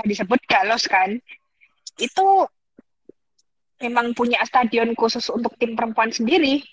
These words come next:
Memang begitu. Dan Galos itu adalah satu-satunya yang punya stadion khusus tim perempuan.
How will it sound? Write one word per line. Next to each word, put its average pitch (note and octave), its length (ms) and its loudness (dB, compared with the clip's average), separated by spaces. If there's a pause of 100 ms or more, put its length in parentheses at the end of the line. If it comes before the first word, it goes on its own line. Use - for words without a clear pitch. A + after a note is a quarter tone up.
(760)
Memang A3+ 320 -4
begitu. G#3+ 560 -6 (4000)
Dan G#3+ 220 0 (720)
Galos G#3+ 400 0
itu D#4 140 0 (100)
adalah G#3+ 300 -4
satu-satunya A#3+ 840 0
yang G#3 240 0
punya G#3 240 0 (1500)
stadion G#3 320 -2
khusus G#3 320 -6
tim G#3+ 160 -6
perempuan. A3+ 480 0